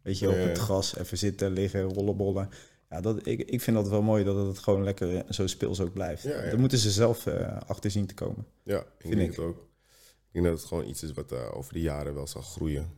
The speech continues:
Speaker 2: En
Speaker 1: Ja.
Speaker 2: als hij er van een sport houdt. Kijk, als je hem gaat forceren en, en hij gaat het doen zonder dat hij er echt van houdt, dan ga je
Speaker 1: Ja.
Speaker 2: niet het meeste eruit
Speaker 1: Nee,
Speaker 2: halen.
Speaker 1: nee.
Speaker 2: Dus ik heb, eh, dus ik denk dat het gewoon belangrijk is dat wat hij gaat doen, dat hij daar plezier in heeft.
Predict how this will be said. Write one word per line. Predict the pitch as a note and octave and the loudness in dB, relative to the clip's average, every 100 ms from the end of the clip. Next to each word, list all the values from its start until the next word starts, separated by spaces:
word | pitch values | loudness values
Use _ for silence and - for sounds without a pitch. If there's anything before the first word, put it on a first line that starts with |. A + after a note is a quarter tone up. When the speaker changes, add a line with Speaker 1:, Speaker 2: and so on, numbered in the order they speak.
| - | -10
Speaker 2:
En | - | -2
Speaker 1:
Ja. | |
Speaker 2:
als | G2+ | 0
hij | D#2+ | 0
er | D#2+ | -4
van | D#2+ | -4
een | D#2+ | -6
sport | - E2+ E2 | -4 -4 -2
houdt. | E2 D#2+ | -4 -4
Kijk, | - F2+ | -4 -2
als | F#2+ | -2
je | G2+ | 0
hem | F#2+ | -2
gaat | G2 F#2+ | -2 -4
forceren | G2 F#2 G2 G2+ F#2 | -4 -2 0 2 2
en, | F#2 E2+ - - _ _ | 0 -4 -12 -20 _ _
en | F2 | -2
hij | |
gaat | F2 F2 | 0 -2
het | E2+ | -2
doen | E2+ G2+ G#2 - - | 0 0 0 -8 -10
zonder | - F2 F2+ | -2 0 2
dat | E2 E2+ | -2 -4
hij | E2+ | -4
er | E2 G1+ | -4 -4
echt | E2+ | -8
van | - D#2+ | -8 -8
houdt, | D2+ D#2+ G#2+ F2+ | -4 -2 -2 -4
dan | E2+ | -6
ga | E2 | -2
je | D#2+ | 2
Speaker 1:
Ja. | G#2+ | 4
Speaker 2:
niet | G2 | 4
het | F2 | 0
meeste | E2+ E2+ - D#2+ | 0 0 -2 -2
eruit | D#2 | 0
Speaker 1:
Nee, | G#2+ D#2+ | 2 2
Speaker 2:
halen. | D#2 D#2 - | -2 -6 -8
Speaker 1:
nee. | G2 G2 - - | -2 -2 -4 -20
Speaker 2:
Dus | - | -10
ik | E2+ E2+ | -6 -2
heb, | E2+ - | -4 -4
eh, | G#1 D#2 C#2+ C#2 | -8 -6 -6 -6
dus | E2+ | -4
ik | F2 | 0
denk | F2+ | 2
dat | E2+ | 2
het | - | 0
gewoon | F2 | -2
belangrijk | D#2+ E2 E2+ E2 | 0 0 0 -4
is | E2+ - | -6 -6
dat | - D#2 | -6 -4
wat | D#2+ F2 | -2 0
hij | F2+ F2 | -2 -4
gaat | E2 | -6
doen, | D#2+ E2 | -4 -4
dat | D#2+ | -2
hij | D#2 | -4
daar | D#2 | -4
plezier | - E2 - F2+ | -6 -6 -4 -2
in | E2+ | -2
heeft. | D#2 D#2 A2+ | -4 -6 -8